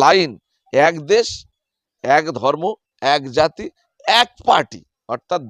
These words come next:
দেশে একটাই পার্টি থাকবে, সেটা কমল ফুল। এই যে ওদের চিন্তাভাবনা,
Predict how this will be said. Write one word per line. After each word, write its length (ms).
দেশে 220
একটাই 440
পার্টি 300
থাকবে, 220
সেটা 160
কমল 340
ফুল। 140
এই 180
যে 80
ওদের 180
চিন্তাভাবনা, 500